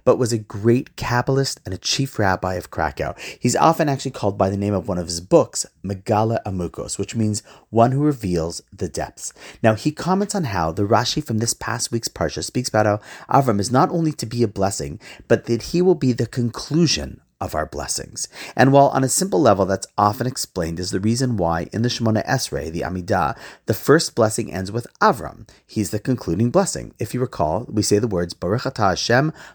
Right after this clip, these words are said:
Magen Avraham," who protects Avraham. He says, however, that there's also a much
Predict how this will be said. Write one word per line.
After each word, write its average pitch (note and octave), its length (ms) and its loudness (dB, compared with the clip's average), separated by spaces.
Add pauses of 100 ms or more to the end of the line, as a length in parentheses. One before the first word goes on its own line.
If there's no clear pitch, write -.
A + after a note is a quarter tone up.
Magen G#2+ 640 2 (100)
Avraham," G2 560 0
who F2 80 -10
protects - 480 -2 (180)
Avraham. D2 540 -2 (300)
He F#3 180 0
says, F2+ 420 4
however, D2+ 540 -4
that G2+ 140 -2
there's G2+ 180 0
also G#2 500 2
a G#2+ 120 -2
much G2 360 -4